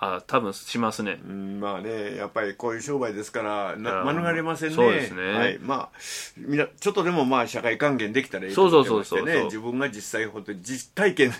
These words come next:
Speaker 2: と
Speaker 1: そうそう。
Speaker 2: できるとめったにないチャンス。
Speaker 1: 不謹慎かもしれませんが、治療の様子、院内の様子とどのような取材になるのか楽しみにしてます。
Speaker 2: はい。頑張ります。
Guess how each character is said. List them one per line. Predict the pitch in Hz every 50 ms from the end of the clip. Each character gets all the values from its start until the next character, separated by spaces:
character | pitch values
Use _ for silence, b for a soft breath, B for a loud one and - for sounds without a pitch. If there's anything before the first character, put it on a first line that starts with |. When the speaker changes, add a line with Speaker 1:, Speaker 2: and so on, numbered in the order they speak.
| -
Speaker 2:
と | - - 156
Speaker 1:
そ | -
う | - -
そ | - 107 107 98
う。 |
Speaker 2:
で | - 151 147
き | 120
る | 143 143
と | 135 -
め | 120 135 165
っ | 170
た | - 139
に | 110 107
な | 104
い | 95
チ | 92 117
ャ | 107
ン | 95
ス。 | - -
Speaker 1:
不 | - -
謹 | - - 240 220
慎 | 190 196 170
か | 151 131
も | 123
し | -
れ | 139 135
ま | 135 131
せ | 127 135 127
ん |
が、 | 123 113
治 | 110 - - 135
療 | 131 127 127
の | 127 127
様 | 131 135 135 139
子、 | - 147 143
院 | 139 156 165 156
内 | 147 127 117
の | 110
様 | 110 117 117 117
子 | - -
と | - 147
ど | 123 127 139
の | 151
よ | 156 151 147
う | 135
な | 117 113
取 | 104 - - 120
材 | 120 120
に | 120 117
な | 107 107
る | 113
の | 135 143
か | 165
楽 | 147 - 123 120 117
し | - -
み | 110 101 95
に | 90 85 -
し | -
て | - - 90 90
ま | 92 113 151
す。 | 151 139 151
Speaker 2:
は |
い。 | 113
頑 | 117 113
張 | 107 101
り | 92
ま | 87 85
す。 | - - - -